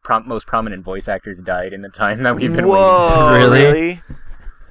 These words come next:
Speaker 1: Yeah, Christopher Lee was Ansem the Wise, and then Leonard Nimoy was Xehanort,
Speaker 2: <laughs>
Speaker 1: which are, which are, like, the sage, like, Christopher Lee is basically, like, the sage character that was guiding Sora, <laughs> and then,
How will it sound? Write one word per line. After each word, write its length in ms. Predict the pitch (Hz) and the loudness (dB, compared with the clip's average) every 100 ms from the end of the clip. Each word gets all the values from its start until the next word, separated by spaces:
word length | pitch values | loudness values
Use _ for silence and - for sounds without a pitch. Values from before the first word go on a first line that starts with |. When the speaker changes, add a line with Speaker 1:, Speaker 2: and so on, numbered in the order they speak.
| - | -12
Speaker 1:
Yeah, 200 | 139 113 | -2 -2
Christopher 500 | - 139 - - 143 | 0 -2 -4 -2 -2
Lee 380 | 120 123 123 120 | -2 -4 -2 -2
was 260 | 110 107 98 | 0 -2 -2
Ansem 540 | 107 113 117 123 117 | -4 -4 -4 -6 -2
the 80 | 104 | -2
Wise, 680 | 101 104 104 104 104 101 113 | 0 2 2 0 -2 -4 -4
and 180 | 107 | -2
then 260 | 104 98 101 | -2 -4 -2
Leonard 280 | 104 107 104 | -2 -2 -2
Nimoy 480 | 104 104 101 98 98 | -2 -2 -2 -2 -2
was 300 | 98 95 90 | -2 -4 -4
Xehanort, 540 | 101 101 98 90 95 | -4 -2 -4 -4 -4
Speaker 2:
<laughs> 480 | - - _ _ - - - - - - | -6 -12 _ _ -8 -4 -2 -4 -4 -4
Speaker 1:
which 160 | 226 156 | -4 -2
are, 280 | 123 104 101 - - - _ _ | -2 -2 -8 -16 -16 -20 _ _
which 240 | 139 123 | -10 -4
are, 80 | 120 | -2
like, 200 | 107 107 | -2 -4
the 100 | 117 | -6
sage, 720 | 110 - 123 120 120 113 120 156 _ | -8 -6 -4 -4 -8 -12 -14 -18 _
like, 240 | 151 113 107 - - _ _ - | -4 -4 -6 -20 -20 _ _ -8
Christopher 380 | 147 - 127 135 | -6 -4 -4 -4
Lee 160 | 123 | -2
is 120 | 123 107 | -6 -4
basically, 340 | 120 120 117 | -6 -6 -6
like, 140 | 110 | -6
the 100 | 110 | -6
sage 420 | 107 - 120 117 110 | -8 -6 -6 -6 -10
character 420 | 127 117 110 113 | -4 -2 -2 -6
that 140 | 104 104 | -6 -6
was 100 | 104 | -8
guiding 400 | 104 104 104 104 | -4 -4 -6 -12
Sora, 540 | - 113 104 101 104 | -6 -4 -2 -2 -2
<laughs> 20 | |
and 200 | 117 147 | -4 -4
then, 340 | 120 123 113 | -4 -4 -6